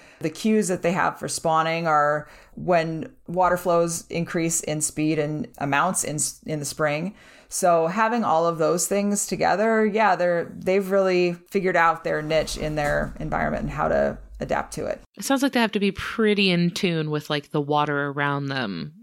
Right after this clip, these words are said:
Speaker 1: Yep, for sure.
Speaker 2: And you mentioned that, you know, a lot of the work that you do is with figuring out, like, what challenges the fish are facing with navigating waterways, especially around things like dams and, like, structures in the water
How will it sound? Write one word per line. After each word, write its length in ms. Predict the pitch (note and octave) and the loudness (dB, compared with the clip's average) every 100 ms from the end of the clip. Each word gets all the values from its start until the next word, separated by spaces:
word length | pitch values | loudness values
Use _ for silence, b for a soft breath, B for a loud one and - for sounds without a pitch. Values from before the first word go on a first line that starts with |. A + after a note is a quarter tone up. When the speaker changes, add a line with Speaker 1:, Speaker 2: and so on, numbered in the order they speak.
| - | -6
Speaker 1:
Yep, 320 | F3 D#3+ - | -2 -2 -2
for 100 | E3 | -8
sure. 320 | D3+ E3+ - - | -4 -4 -4 -6
Speaker 2:
And 200 | - A#3+ | -2 0
you 80 | A#3+ | 2
mentioned 380 | B3 C4+ B3+ G#3 | 0 0 0 0
that, 280 | F#3 E3+ - | 0 0 -2
you 120 | F3+ | 0
know, 180 | E3 D#3 | 2 0
a 120 | E3+ | 0
lot 160 | E3 D#3+ | 0 0
of 120 | D#3+ | 0
the 100 | D#3+ | -2
work 160 | D#3 | -2
that 100 | - | -4
you 160 | D#3 D#3+ | -6 -4
do 160 | E3 D3+ | -2 -2
is 180 | D3 | -2
with 320 | D#3 C#3+ - - | -2 -4 -6 -12
figuring 480 | - D#3 D3+ D3 D3 | -6 -6 -6 -8 -8
out, 220 | C#3+ C#3+ | -10 -10
like, 140 | D3+ D3+ | -10 -4
what 180 | D3 - | -4 0
challenges 460 | D3+ D3 D3 D3 | 0 0 -4 -6
the 100 | D3+ | -6
fish 240 | - D3 D3 | -4 -2 -2
are 80 | |
facing 560 | C#3+ - C#3+ - D3 C#3+ | -4 -4 -4 -4 -6 -6
with 160 | C#3+ - B B - | -8 -10 B B -4
navigating 600 | D#3 E3 D#3+ D#3 D3 D#3+ | 0 0 0 0 0 0
waterways, 760 | A3 A3+ G#3+ G#3+ G#3 G3+ G3+ | 2 2 2 4 4 2 0
especially 640 | F#3+ - E3+ E3+ - E3 D#3+ | -2 -4 -4 -4 -4 -2 -2
around 480 | D#3 D#3+ D3+ D3 C#3+ | -2 -2 -4 -4 -8
things 280 | D3+ D3 | -12 -10
like 200 | D#3 - | -10 -4
dams 580 | G#3+ G#3 G3 F#3+ F#3+ F#3+ | 0 2 4 2 0 -2
and, 120 | E3 | -6
like, 120 | D3+ - | -8 -4
structures 480 | - - - E3 E3 | -4 -4 -6 -8 -6
in 80 | D#3+ | -4
the 80 | |
water 420 | D#3 D#3+ D#3+ D#3 | -2 -2 0 0